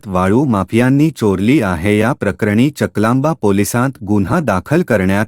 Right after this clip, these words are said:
आला आहे. याबाबत सविस्तर माहिती अशी की, चकलांबा पोलीस ठाणे अंतर्गत वाळू माफियांनी मोठ्या प्रमाणात हौदोस घातला असताना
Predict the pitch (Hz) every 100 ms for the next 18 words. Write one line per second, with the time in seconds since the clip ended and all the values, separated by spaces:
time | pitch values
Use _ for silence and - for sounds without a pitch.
0 | - 101 95 90 90 87 90 - _ _
1 | _ _ _ _ _ _ _ 117 160 175
2 | 202 175 175 120 107 127 - 151 113 95
3 | 87 110 165 151 101 - 123 120 123 175
4 | - _ - 117 135 156 160 180 180 101
5 | 98 135 - 101 95 104 - 107 101 113
6 | 107 101 - 95 92 98 156 117 90 107
7 | 95 92 143 127 95 92 120 123 101 92
8 | 92 95 - - 98 92 117 156 - 92
9 | 92 107 160 101 - 98 95 104